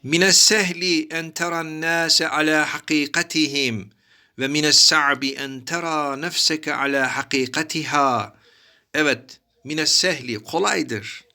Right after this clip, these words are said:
kolay bir şeydir. En teran nase ala hakikatihim. İnsanları kendi hakikatları, kendi gerçeklikleri üzerine görebilmen kolaydır.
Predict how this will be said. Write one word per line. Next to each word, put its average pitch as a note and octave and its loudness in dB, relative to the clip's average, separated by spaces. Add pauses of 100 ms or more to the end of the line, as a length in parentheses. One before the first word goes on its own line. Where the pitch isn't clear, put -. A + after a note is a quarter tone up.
kolay G3+ -4
bir C3+ -4
şeydir. A2 -4 (440)
En D#3 0
teran E3 0
nase C#3 2
ala B2+ -2
hakikatihim. B2 -4 (600)
İnsanları D3 0
kendi C#3+ 0
hakikatları, B2+ -4 (100)
kendi C3 -4
gerçeklikleri A#2+ -2 (420)
üzerine B2 0
görebilmen B2 0
kolaydır. - -6